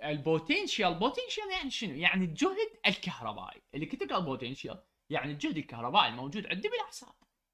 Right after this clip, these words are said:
تمام؟ هذا يعني لا تدوخون. من يقول بايو بوتنشال، بوتنشال يعني كهرباء. بايو يعني كهرباء حيوية. حيوية يعني شنو؟ يعني موجودة بداخل الخلايا. تمام؟ طيب، هاي من تنتج؟ شوف شباب،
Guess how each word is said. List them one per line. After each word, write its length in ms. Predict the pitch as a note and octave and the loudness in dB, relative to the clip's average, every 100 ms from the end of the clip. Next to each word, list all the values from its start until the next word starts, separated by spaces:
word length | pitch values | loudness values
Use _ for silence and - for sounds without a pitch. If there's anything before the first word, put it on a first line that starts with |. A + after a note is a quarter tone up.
| _ _ | _ _
تمام؟ 220 | _ E3+ - | _ -14 -8
هذا 280 | D#4+ - D3+ - | -2 -2 -4 -14
يعني 300 | - - - | -10 -10 -4
لا 100 | G#3+ | -2
تدوخون. 400 | E3 B2+ - G2+ - - - - _ | 0 -4 -8 -16 -18 -20 -20 -20 _
من 160 | F3+ G3+ | 2 2
يقول 280 | G#3+ D4+ D4 | 4 4 6
بايو 440 | F#3 F#4 A4+ G4+ G3 F3+ E3+ | 10 10 10 8 6 4 4
بوتنشال، 840 | D3+ D3+ D3 B2 B2 - B2 C#3+ - _ | 2 2 2 -4 -6 -6 -2 -2 -4 _
بوتنشال 640 | F3 C4 C#4 D#4 C#4+ C#4 B3 | 2 2 2 -2 0 0 0
يعني 220 | G#3+ G3 | 2 2
كهرباء. 640 | G3 F#3 C3 F2 D#2+ - _ _ _ _ _ - | 2 2 2 0 -4 -10 _ _ _ _ _ 6
بايو 580 | C#3+ C#4+ E4 G#3+ G3 | 12 12 12 8 2
يعني 260 | A3 C#3+ C#3+ | 4 4 2
كهرباء 460 | C#3+ C#3+ C#3 E3+ B3 | -2 -2 2 4 2
حيوية. 600 | - D#3+ C#3 A2 G#2 - | 4 4 4 2 -6 -14
حيوية 440 | - F#3+ B3+ F4+ | -2 0 2 2
يعني 200 | C#4+ G#3 | 2 2
شنو؟ 180 | G#3 D#3+ | 0 0
يعني 180 | B2+ D3 | 0 0
موجودة 300 | D#3 F#3 D3 | 0 0 -2
بداخل 360 | B2+ F3+ - | 4 4 4
الخلايا. 460 | F4 - - - - _ _ | -8 -12 -14 -14 -18 _ _
تمام؟ 320 | B2 A#2+ G3+ - - _ _ - | -4 0 0 -2 -16 _ _ -2
طيب، 160 | G3 - _ _ _ _ _ - | -2 -2 _ _ _ _ _ -4
هاي 140 | A4 | -2
من 280 | E4+ G#4+ A4 | -2 -4 -4
تنتج؟ 480 | A#3 F#3 - B2+ - - _ _ | 0 0 -2 -8 -12 -18 _ _
شوف 220 | - A4+ | -8 -4
شباب، 400 | - - D#2+ - | -4 -2 -4 -6